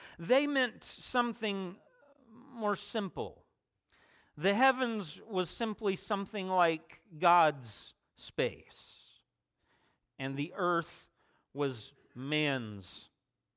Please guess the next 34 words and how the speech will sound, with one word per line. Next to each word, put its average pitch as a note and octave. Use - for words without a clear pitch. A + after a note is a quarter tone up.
space. -
So F3+
in D3
Genesis F#3
chapter F#3+
one G3
and D3
chapter E3
two, G#3
we F#3
read F3
about D#3+
the D3
creation, F#3
uh, D3
account. G3
We D3
read F3
about E3+
God E3
creating F3
Adam E3
and F3
Eve G#3
and C#3+
placing F#3+
them F3+
in D#3
the D3+
garden, G3
a D#3
garden D#3+
of D3
Eden. G#3